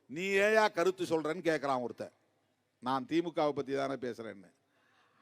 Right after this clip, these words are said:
அவனுக்கு தெரியவில்லை, நாம் பேசுகிற அரசியலும் அந்த அரசியல்தான், பெரியார் அரசியல்தான்.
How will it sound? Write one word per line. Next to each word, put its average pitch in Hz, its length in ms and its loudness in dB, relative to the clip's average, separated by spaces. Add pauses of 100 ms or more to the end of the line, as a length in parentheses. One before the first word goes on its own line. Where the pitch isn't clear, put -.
(1120)
அவனுக்கு 147 440 -2
தெரியவில்லை, 117 580 -6 (440)
நாம் 123 300 -4
பேசுகிற 135 540 2
அரசியலும் 110 560 0 (680)
அந்த 107 300 -8
அரசியல்தான், 101 640 -6 (420)
பெரியார் 120 460 2
அரசியல்தான். 98 600 -2